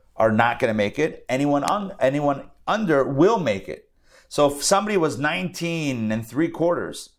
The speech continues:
they were guaranteed to live another forty years. That's what Rashi says. Not one of them, not one of the kids, died before the age of sixty. This is why forty years was decreed, so that those who were twenty years old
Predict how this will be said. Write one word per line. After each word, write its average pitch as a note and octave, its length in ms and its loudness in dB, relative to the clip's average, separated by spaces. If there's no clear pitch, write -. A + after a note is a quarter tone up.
they C3+ 140 -2
were D#3 160 2
guaranteed D3 640 -2
to E3+ 80 0
live D3 200 2
another C3+ 220 0
forty A#2 240 -2
years. - 300 -10
That's A2+ 160 -6
what B2 100 4
Rashi A#2 220 0
says. - 240 -6
Not C#3 240 0
one D#3+ 220 4
of G#3+ 120 -4
them, F#2+ 220 -2
not A2+ 160 0
one E3+ 120 0
of D#3+ 80 -2
the D3 60 -4
kids, E3 580 -4
died D3 340 0
before C#3+ 280 0
the C3 100 6
age A#2+ 160 4
of A2 100 -2
sixty. - 380 -8
This C3+ 200 2
is C#3+ 80 0
why C3+ 180 4
forty C#3+ 320 2
years C3 220 4
was B2 120 -4
decreed, G3 340 -2
so - 80 -6
that A#2 240 -2
those C#3+ 540 0
who - 100 -10
were B2 100 4
twenty G3 380 0
years C#3 220 0
old G#2+ 340 0